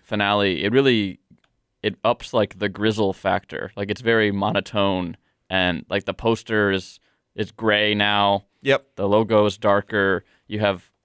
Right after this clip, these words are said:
Speaker 1: a lot less color in the movie. The opening scene's very dark. The dead man's chest scene is very bright. You just, it's like,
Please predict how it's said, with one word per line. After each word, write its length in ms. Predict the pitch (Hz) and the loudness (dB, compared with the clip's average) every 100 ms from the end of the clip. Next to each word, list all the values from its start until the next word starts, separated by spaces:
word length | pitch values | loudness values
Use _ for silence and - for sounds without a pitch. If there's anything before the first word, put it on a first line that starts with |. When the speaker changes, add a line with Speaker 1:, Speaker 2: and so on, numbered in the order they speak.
| _ | _
Speaker 1:
a 80 | - | -2
lot 300 | 104 104 107 | 0 2 0
less 200 | 107 95 | 0 -2
color 440 | - - 90 107 107 | -4 -4 0 2 0
in 80 | |
the 60 | 107 | 0
movie. 380 | 107 107 107 104 | -2 -2 -2 -2
The 120 | 95 | 0
opening 280 | 101 104 98 | 0 -2 -8
scene's 300 | - 101 98 | -8 -8 -6
very 180 | 101 98 | -4 -4
dark. 520 | 90 95 95 90 - | 0 2 2 0 -10
The 320 | - 95 90 95 _ _ | -10 -6 -6 -10 _ _
dead 180 | 107 101 | -2 0
man's 200 | 98 - | -2 -2
chest 300 | 117 101 - | -2 -2 -2
scene 160 | 95 | -8
is 80 | 95 | -8
very 180 | 98 87 | -6 -6
bright. 560 | 90 104 101 98 98 - | -4 0 2 0 -2 -8
You 100 | 98 | -16
just, 320 | 98 95 98 - | -10 -10 -10 -14
it's 180 | 113 - | -12 -2
like, 260 | 110 87 | 0 0